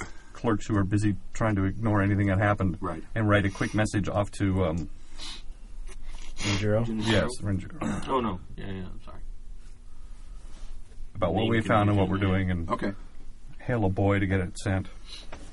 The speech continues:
Speaker 2: All right. So you head, you're, and then you head off to the sake house.
Speaker 4: Yes.
Speaker 2: Okay. You were at the sake house.
Speaker 4: Is Mountain Man working behind the bar?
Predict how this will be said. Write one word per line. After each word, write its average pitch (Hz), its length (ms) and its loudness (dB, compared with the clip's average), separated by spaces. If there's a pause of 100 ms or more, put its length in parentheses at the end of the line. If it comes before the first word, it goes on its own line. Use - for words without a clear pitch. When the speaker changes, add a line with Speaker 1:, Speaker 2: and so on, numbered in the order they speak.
(1900)
Speaker 2:
All 135 60 -2
right. - 160 -4 (1900)
So - 160 2
you 113 160 8
head, 110 140 4 (100)
you're, 107 260 4 (140)
and 104 100 0
then 104 160 4
you 98 140 4
head 104 100 2
off 101 180 2
to - 100 -6
the 98 80 2
sake 98 280 -2
house. 80 220 -8 (420)
Speaker 4:
Yes. 101 240 -4 (220)
Speaker 2:
Okay. 101 300 -4 (520)
You 92 120 -2
were 87 160 -4
at 87 100 -6
the - 80 -10
sake - 300 -6
house. - 200 -8 (960)
Speaker 4:
Is 110 140 -6
Mountain 107 320 -2
Man 110 240 -2
working 107 240 -4
behind 107 220 -4
the 107 40 -4
bar? 110 240 -4